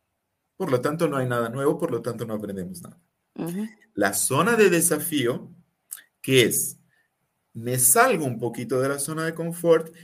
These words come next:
Speaker 1: y empiezo a ver cosas nuevas. Pero,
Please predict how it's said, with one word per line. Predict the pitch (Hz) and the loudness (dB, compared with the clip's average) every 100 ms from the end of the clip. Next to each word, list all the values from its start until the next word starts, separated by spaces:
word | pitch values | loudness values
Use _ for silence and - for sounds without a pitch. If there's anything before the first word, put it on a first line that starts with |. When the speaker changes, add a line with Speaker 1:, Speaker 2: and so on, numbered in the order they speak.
| _ | _
Speaker 1:
y | 131 139 | -6 -6
empiezo | 135 156 196 208 208 | -4 -2 -2 -2 -2
a | |
ver | 143 139 | 0 -2
cosas | 151 151 156 139 110 | -2 -2 -4 -6 -6
nuevas. | 98 85 - - - _ _ _ _ _ _ _ _ - | -8 -8 -12 -16 -18 _ _ _ _ _ _ _ _ -2
Pero, | 226 202 156 170 220 | 4 6 6 4 0